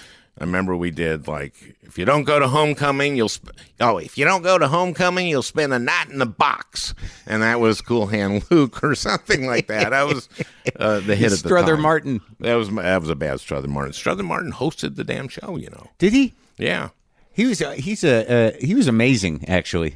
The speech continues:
Speaker 2: It, it's such a
Speaker 1: He
Speaker 2: unique
Speaker 1: was
Speaker 2: vo-,
Speaker 1: great.
Speaker 2: Yeah.
Speaker 1: Yeah.
Speaker 2: How,
Speaker 1: Yeah.
Speaker 2: what, like, first or second year?
Speaker 1: Something like that. Yeah.
Speaker 2: Oh, wild, man.
Speaker 1: I think he was our first host actually to die.
Speaker 2: Oh, re-, I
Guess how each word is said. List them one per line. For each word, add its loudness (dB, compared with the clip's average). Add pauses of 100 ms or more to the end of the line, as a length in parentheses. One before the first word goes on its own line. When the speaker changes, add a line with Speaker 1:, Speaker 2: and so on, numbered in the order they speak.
Speaker 2:
It, 2
it's -4
such -2
a 0
Speaker 1:
He 2
Speaker 2:
unique 4
Speaker 1:
was -8
Speaker 2:
vo-, -2
Speaker 1:
great. 0
Speaker 2:
Yeah. 2 (240)
Speaker 1:
Yeah. -2
Speaker 2:
How, 2
Speaker 1:
Yeah. -4
Speaker 2:
what, 4
like, 2
first 0
or -2
second 0
year? 0 (120)
Speaker 1:
Something 0
like -8
that. -6 (100)
Yeah. 0
Speaker 2:
Oh, -4
wild, -8
man. -10 (300)
Speaker 1:
I -6
think -6
he -2
was -6
our -6
first -8
host -10 (360)
actually -12
to -18
die. -12 (540)
Speaker 2:
Oh, 4
re-, 2
I 0